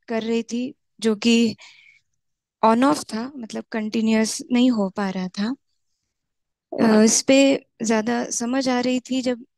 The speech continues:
मेरे actually दो surgeries हुए थे ट्यूमर के, तो hospital में जब अकेली थी anesthesia के बाद, बाहर आने के बाद, तब याद कर रही थी, "Yes, body as an instrument", at least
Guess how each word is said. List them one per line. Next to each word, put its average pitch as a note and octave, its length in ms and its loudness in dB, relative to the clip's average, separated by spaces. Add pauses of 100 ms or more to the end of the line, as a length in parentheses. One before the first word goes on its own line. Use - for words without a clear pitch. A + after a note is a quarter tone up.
(320)
मेरे B3 320 -4
actually A#3+ 360 -8
दो A#3+ 200 -2
surgeries A#3+ 580 -4
हुए G#3+ 160 -6
थे G#3+ 180 -8
ट्यूमर G3+ 400 -6
के, C4+ 120 -4
तो C4+ 120 -2
hospital B3 600 -2
में B3+ 140 -2
जब A#3+ 180 -4
अकेली A#3 400 -4
थी C4+ 340 -4 (540)
anesthesia A3+ 720 -2
के A#3+ 160 -2
बाद, A3+ 320 -2
बाहर G#3+ 260 -2
आने G#3+ 220 -4
के A3 120 -6
बाद, A3+ 160 -4 (100)
तब C4 280 0 (800)
याद A3 300 2
कर B3 200 4
रही G#3+ 180 -4
थी, A#3+ 300 -6
"Yes, A#3 220 -10
body A3+ 520 -6
as G#3 60 -8
an G#3 240 -10
instrument", G#3+ 680 -6 (680)
at A3+ 120 -2
least C#4+ 400 2